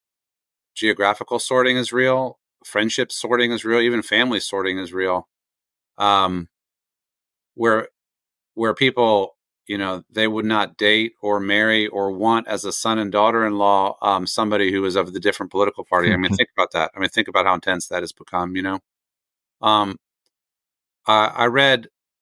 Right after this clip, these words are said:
Speaker 1: I, I didn't check it out. Maybe this is propaganda itself, but I read that twenty percent of Americans believe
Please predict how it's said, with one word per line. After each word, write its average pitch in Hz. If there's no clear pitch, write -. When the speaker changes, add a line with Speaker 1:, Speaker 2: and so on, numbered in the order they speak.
Speaker 1:
I, 117
I 117
didn't 127
check -
it 131
out. 107
Maybe 113
this 113
is 110
propaganda 117
itself, 123
but 117
I 117
read 123
that 107
twenty 131
percent 123
of 110
Americans 107
believe 113